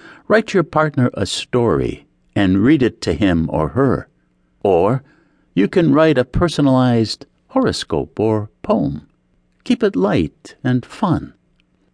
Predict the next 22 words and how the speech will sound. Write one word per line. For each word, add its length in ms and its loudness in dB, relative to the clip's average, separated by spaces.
It's 200 0
worth 300 2
pointing 460 2
out 360 -2
that 220 0
this 180 2
brings 340 2
an 260 2
auditory 640 2
element 440 2
into 240 -4
sex 400 -2
that 200 0
you 120 6
can 220 2
amplify 960 -2
by 120 2
reading 460 2
to 240 2
a 140 0
blindfolded 800 0
partner. 500 -6